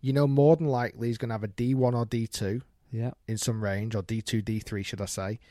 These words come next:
Speaker 1: of whatever lineup that would have been, two thousand, nine fifteen or
Speaker 2: It was the
Speaker 1: nine seventeen.
Speaker 2: nine fifteen had just come out the, the, the month or so before. So we've had nine one, nine one five driver, nine fifteen, whatever you wanna call it,
Speaker 1: A P ones,
Speaker 2: three wood,
Speaker 1: A P twos,
Speaker 2: seven fourteen.
Speaker 1: Vokey wedges, Scotty Cameron putter.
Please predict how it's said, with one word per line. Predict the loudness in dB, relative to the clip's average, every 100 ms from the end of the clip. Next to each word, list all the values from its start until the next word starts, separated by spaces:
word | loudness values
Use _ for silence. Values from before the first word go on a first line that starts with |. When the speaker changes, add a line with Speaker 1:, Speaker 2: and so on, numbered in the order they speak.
| _ _ _ -8
Speaker 1:
of | -6 0
whatever | 0 0 0
lineup | -2 -2 -4 -6
that | -8 -4
would | -4
have | -2
been, | -4 -4
two | -2 -2
thousand, | 0 -2 -4
nine | -4 -4
fifteen | -4 -6 -4 -2 -2
or | 2
Speaker 2:
It | 6
was | 8 8
the |
Speaker 1:
nine | 8 8 6
seventeen. | 4 2
Speaker 2:
nine | 4
fifteen | 4 6
had | 4
just | 2 0
come | 0
out | 2
the, | 2 0
the, | -2 0 -2
the |
month | 0 -2 -2 -4
or |
so | 0 2 0
before. | -4 -10 0 2 2
So | 2
we've | 0 0
had | 0
nine | 2 2
one, | 0 2
nine | 2 4
one | 4
five | 2 0 0
driver, | -2 0 0 0
nine | 0 -2
fifteen, | -6 -4 -2
whatever | 0
you | -2
wanna |
call | -2 0
it, | -2 0
Speaker 1:
A | 4 6
P | 6
ones, | 6 4 2 -2 -2
Speaker 2:
three | 2
wood, | 2
Speaker 1:
A |
P | 4
twos, | 4
Speaker 2:
seven | 6 6 8
fourteen. | 8 6 4 2 2 2
Speaker 1:
Vokey | 4 4 4
wedges, | 2 0 -2 -2 -2
Scotty | -2 0 0
Cameron | 0 -4 -4 2
putter. | 2 2 -4 -6 -6